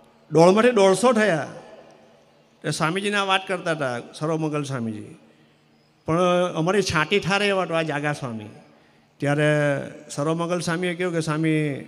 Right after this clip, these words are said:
અમે બી તમારી છાતી કેવી રીતે ઠારી શકીએ, એટલે કંઈક એવું લેસન આપો કે અમે તમારી છાતી ઠારી શકીએ." ત્યારે સર્વમંગલ સ્વામીજીને, સ્વામીજીએ વાત કરી હ્યુસ્ટનની ધરતી પર કે દાસ ભાવે બોલીએ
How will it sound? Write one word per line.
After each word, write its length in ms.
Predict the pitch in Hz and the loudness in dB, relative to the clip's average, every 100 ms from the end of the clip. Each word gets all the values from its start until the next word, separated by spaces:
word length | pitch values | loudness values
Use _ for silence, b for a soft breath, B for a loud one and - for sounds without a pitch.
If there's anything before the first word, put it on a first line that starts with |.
| - - - | -18 -20 -14
અમે 200 | 135 139 | -6 -2
બી 120 | 160 180 | -2 -2
તમારી 340 | 151 151 170 | -4 -2 -4
છાતી 300 | 160 156 175 | -4 -8 -8
કેવી 160 | 165 190 | -4 -4
રીતે 120 | - | -4
ઠારી 180 | 143 139 | -4 -4
શકીએ, 320 | 143 123 123 | -8 -10 -8
એટલે 120 | 151 | -6
કંઈક 180 | 165 175 | -6 -4
એવું 160 | 170 185 | 0 2
લેસન 300 | 185 196 196 | 2 0 -2
આપો 180 | 208 | -2
કે 80 | 208 | -2
અમે 140 | 185 185 | -2 -2
તમારી 260 | 180 185 | -2 -2
છાતી 300 | 170 147 160 | -2 -4 -4
ઠારી 260 | 160 139 131 | -4 -4 -6
શકીએ." 400 | 123 - - - b b b - | -8 -12 -14 -18 b b b -6
ત્યારે 200 | 147 170 | -2 -2
સર્વમંગલ 520 | 160 160 165 165 165 | -2 -2 -2 -4 -4
સ્વામીજીને, 800 | 156 156 160 160 160 160 151 160 - - - - | -4 -4 -2 0 0 -2 -4 -8 -16 -20 -20 -12
સ્વામીજીએ 400 | - 143 160 156 | -6 -2 0 0
વાત 300 | 147 135 135 | -2 -4 -6
કરી 140 | 135 135 | -6 -4
હ્યુસ્ટનની 480 | 131 135 - 147 143 | -2 -4 -2 -4 -4
ધરતી 340 | 131 120 127 | -6 -8 -10
પર 200 | 113 101 - b b b b b _ _ - | -10 -14 -16 b b b b b _ _ -6
કે 100 | 143 151 151 151 143 | -2 0 2 0 -2
દાસ 520 | - 127 151 196 160 | -8 -6 0 0 0
ભાવે 300 | 156 165 175 | 2 2 2
બોલીએ 580 | 170 170 202 180 127 | 0 0 2 0 -2